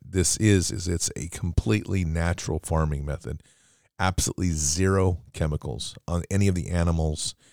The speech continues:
any of the property. And they use, they work to bring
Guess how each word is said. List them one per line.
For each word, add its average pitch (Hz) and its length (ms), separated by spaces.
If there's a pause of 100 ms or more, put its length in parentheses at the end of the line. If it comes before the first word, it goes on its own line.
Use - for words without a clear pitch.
(400)
any 92 200
of 85 40
the 82 80
property. 73 600 (1600)
And 85 220
they 85 100
use, 90 840
they 87 160 (540)
work 92 300
to 85 100
bring 85 260